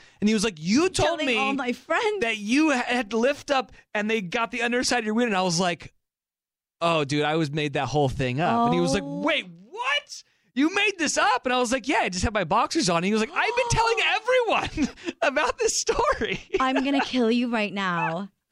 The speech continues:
Speaker 1: You believed it
Speaker 2: Oh
Speaker 1: too.
Speaker 2: my God. You,
Speaker 1: <laughs>
Speaker 2: you've been looking at me. I've been, like, in, like,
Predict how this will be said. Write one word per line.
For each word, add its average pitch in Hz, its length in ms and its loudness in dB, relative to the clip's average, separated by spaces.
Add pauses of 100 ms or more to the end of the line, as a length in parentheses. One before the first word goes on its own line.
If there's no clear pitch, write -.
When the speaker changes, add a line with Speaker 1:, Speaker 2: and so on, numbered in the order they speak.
(240)
Speaker 1:
You 202 160 0
believed 202 320 0
it 196 120 -10
Speaker 2:
Oh 285 100 2
Speaker 1:
too. 294 80 2
Speaker 2:
my 285 100 2
God. 247 280 0
You, 285 80 2 (100)
Speaker 1:
<laughs> - 100 -14
Speaker 2:
you've 277 160 -2
been 269 180 0
looking 302 340 2
at 202 160 -2
me. 214 180 -4
I've 226 160 -2
been, 294 220 -2
like, 262 200 -2 (120)
in, 254 260 0 (220)
like, 226 180 -2